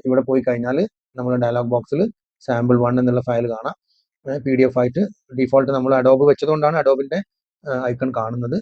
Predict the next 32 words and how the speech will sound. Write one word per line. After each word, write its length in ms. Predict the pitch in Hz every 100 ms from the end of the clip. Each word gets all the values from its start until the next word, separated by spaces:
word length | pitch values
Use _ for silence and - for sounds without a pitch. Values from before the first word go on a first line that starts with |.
| _
ഇപ്പൊ 100 | 123 160
നമുക്ക് 180 | 139 147
ഇങ്ങനെ 140 | 175 170
കിട്ടി. 140 | - _ _ _ -
ഇങ്ങനെ 160 | 214 233
കിട്ടിക്കഴിഞ്ഞാൽ 360 | 202 196 190
ഇവിടെയും 220 | 165 185 170
പ്രിന്റ് 220 | 160 160
ചെയ്യാൻ 200 | 160 156 160
നമ്മളിവിടെ 300 | 147 143 147
ക്ലിക്ക് 200 | 135 131 151
ചെയ്ത് 140 | 131
കഴിഞ്ഞാൽ 280 | 127 123 160 208 _ _ -
പ്രിന്റിൻ്റെ 360 | 156 165 170
ഒരു 80 | 160 139
ഡയലോഗ് 260 | 131 135
ബോക്സ് 240 | 139 - 123
വരും. 160 | 120 190 - _ _ -
അവിടെ 160 | 160 170
നമുക്ക് 240 | 156 151 160
ഇവിടെ 140 | 151 143
പലതും 280 | 139 135 156 156 _
സെലക്ട് 200 | - 131 135
ചെയ്യാം. 140 | 135 135
നമുക്ക് 220 | 131 139 131
ഇവിടെ, 180 | 135 139 _ _ -
ആ, 40 | 131 123 123 127
all 120 | 135 135
pages-ിന് 320 | 131 135 135
പകരം 180 | 135 127
ഓഡ് 160 | 131 131
പേജ് 180 | 139